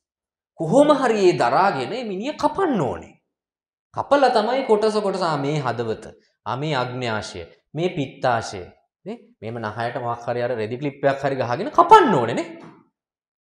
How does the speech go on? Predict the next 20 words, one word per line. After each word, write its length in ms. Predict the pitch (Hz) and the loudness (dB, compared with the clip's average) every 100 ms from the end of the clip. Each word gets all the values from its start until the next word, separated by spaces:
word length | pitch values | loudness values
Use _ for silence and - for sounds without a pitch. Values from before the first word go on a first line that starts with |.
| _ | _
ඒ 120 | 123 | -2
වගේ 240 | 202 214 240 | -2 -2 -4
තමයි 220 | 233 233 | -4 -4
අපේ 260 | 190 208 208 | -2 0 0
හිතේ 320 | 196 240 240 | 0 -4 -2
හැඩතලත්. 540 | 214 226 226 131 110 - - - | 0 0 2 2 0 -4 -20 -16
හැම 200 | - 156 226 | -4 0 0
හැඩතලයක්ම 840 | 208 175 233 202 175 156 147 202 | 2 2 2 2 2 2 0 -4
අපි 220 | 247 170 | -4 -4
කොච්චර 460 | 151 160 160 - 247 | -4 -4 -4 0 4
අකමැති 500 | 226 - 220 220 220 | 4 4 2 0 0
වුණත් 360 | 226 220 240 - | 0 0 -2 -2
අපි 280 | 180 214 208 | -2 0 0
ඒක 140 | 214 - | 0 -2
කොහොම 380 | 202 214 226 | 2 4 4
හරි 280 | 240 233 190 311 - - _ _ | 4 2 0 -4 -12 -20 _ _
වීර්ය 460 | 127 156 226 294 277 | -6 -2 0 2 6
අවශ්‍ය 340 | 233 226 226 247 | 6 6 2 -2
වෙන්නේ 240 | 254 233 | -2 -2
එතන. 160 | 202 | -4